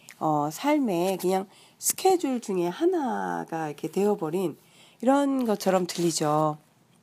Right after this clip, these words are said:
어, 사실 그 삼십 대의 여성들,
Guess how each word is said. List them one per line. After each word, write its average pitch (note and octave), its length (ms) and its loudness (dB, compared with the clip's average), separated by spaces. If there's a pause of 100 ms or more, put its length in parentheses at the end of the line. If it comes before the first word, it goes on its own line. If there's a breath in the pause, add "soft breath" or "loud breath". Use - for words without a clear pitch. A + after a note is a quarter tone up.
(2000 soft breath)
어, G#3 460 0 (920)
사실 E4 600 0 (140)
그 G#3 480 2 (320 soft breath)
삼십 E4+ 640 2
대의 G3 640 0
여성들, E3 920 -2